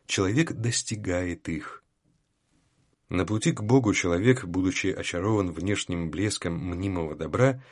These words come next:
часто ошибается. Как бы покровителем таких заблуждающихся, переживших и познавших приходящий характер земной жизни, является святой Августин.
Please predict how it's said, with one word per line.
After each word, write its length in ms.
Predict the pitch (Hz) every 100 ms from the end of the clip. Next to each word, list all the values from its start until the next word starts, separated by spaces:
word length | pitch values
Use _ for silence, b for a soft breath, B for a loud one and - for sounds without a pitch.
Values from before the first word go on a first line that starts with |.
| B
часто 360 | - 135 127 107
ошибается. 720 | - 104 90 80 76 - - _ _ _ _ _ _ _ _
Как 200 | - 85
бы 100 | 90
покровителем 760 | 90 85 95 87 120 131 90 82
таких 260 | 82 87 85
заблуждающихся, 1160 | 87 80 76 76 98 107 92 - 80 - 82 - b b b b
переживших 600 | 95 95 139 139 101 -
и 120 | -
познавших 680 | 95 87 90 127 127 135 - _ -
приходящий 800 | 127 123 120 104 131 127 - 82
характер 500 | 85 98 104 90 80
земной 400 | 85 85 87 80
жизни, 560 | 113 147 123 127 127 -
является 560 | 113 98 143 139 -
святой 520 | 120 98 92 92 85 85
Августин. 720 | 90 90 87 - - 87 73